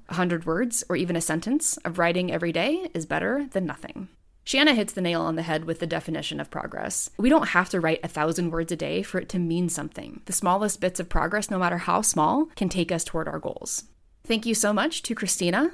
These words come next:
Sarah, Sydney, Beth, Stephanie, Elia, and Shanna for your advice. Be sure to check out the description for everyone's website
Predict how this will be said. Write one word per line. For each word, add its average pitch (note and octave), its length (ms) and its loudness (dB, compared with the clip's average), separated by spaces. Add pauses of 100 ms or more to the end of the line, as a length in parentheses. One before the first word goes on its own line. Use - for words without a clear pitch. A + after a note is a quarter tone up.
Sarah, F3+ 560 0 (120)
Sydney, F#3 520 0 (120)
Beth, C#4+ 460 2
Stephanie, G#3 680 -2
Elia, F3+ 320 2
and E3+ 260 -2
Shanna E3 300 -2
for E3 240 -6
your E3 160 -4
advice. D#3 600 -2 (120)
Be - 80 0
sure G#3 160 4
to G#3+ 80 2
check G3 220 0
out F#3+ 80 0
the F#3+ 80 -4
description F#3+ 460 0
for D4+ 200 -2
everyone's G#3+ 340 0
website A3+ 480 -2